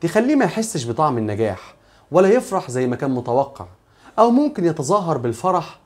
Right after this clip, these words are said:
رغم حزنه. الغريب هو إن عقل الشخص ده بيكتشف فجأة بوعي أو بدون وعي إن كل اللي كان بيجري وراه ده مش تبعه،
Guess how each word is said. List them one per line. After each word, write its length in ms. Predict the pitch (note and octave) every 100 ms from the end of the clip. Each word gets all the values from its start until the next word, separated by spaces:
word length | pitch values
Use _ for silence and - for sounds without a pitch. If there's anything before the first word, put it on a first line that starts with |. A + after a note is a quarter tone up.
| _
رغم 260 | A2+ F#2+ G2
حزنه. 400 | - C#3+ G#2 D#2+ - _ _ - -
الغريب 520 | D3+ D3 F#3 B3+ G3+ D3 -
هو 120 | B2+
إن 180 | B2 A#2+
عقل 340 | A#2+ F#3+ D#3
الشخص 380 | C3 - F3+ -
ده 120 | C#3
بيكتشف 520 | D#3+ C3+ A#2+ F3 - -
فجأة 460 | F3+ E3+ E3+ D#3+ - _ _ _
بوعي 560 | B2 D3 G#3 D#3 A#2 G2+ -
أو 120 | C3
بدون 340 | B2+ B2+ G3
وعي 320 | F3+ G3 F3 D3 _ _ -
إن 140 | D#3 D3
كل 300 | - C4+ B3
اللي 140 | G3
كان 220 | F#3+ F3
بيجري 260 | D#3+ G#3 G3
وراه 340 | F3 E3 G3
ده 240 | F3 G3+ F#3+ _ _
مش 180 | A#2 -
تبعه، 380 | C#3 A#2+ E2+